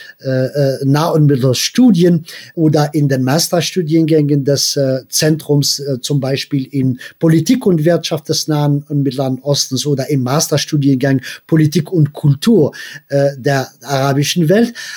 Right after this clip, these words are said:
aber auch in Studiengängen der Politikwissenschaft. Das ist, äh,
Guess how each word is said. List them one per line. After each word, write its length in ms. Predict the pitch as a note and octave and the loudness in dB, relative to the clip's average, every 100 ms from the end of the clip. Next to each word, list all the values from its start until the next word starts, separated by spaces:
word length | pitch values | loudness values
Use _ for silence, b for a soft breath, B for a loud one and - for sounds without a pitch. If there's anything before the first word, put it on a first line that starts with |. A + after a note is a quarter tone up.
| B | B
aber 300 | A3 A#3 A3+ | 0 2 2
auch 160 | A3+ A3+ | 2 4
in 120 | G#3+ | 2
Studiengängen 640 | - A3+ G3+ F#3+ F#3+ F#3 | 2 2 4 4 4 2
der 100 | F3 | 0
Politikwissenschaft. 1160 | F3 G3+ G3+ E4 E4 D3+ - B2 - D3 F3+ - | 2 2 2 0 -2 -2 -2 -4 -2 -2 -2 -4
Das 200 | C#3 - | -4 -4
ist, 220 | D3 - | -6 -2
äh, 160 | D3+ | 0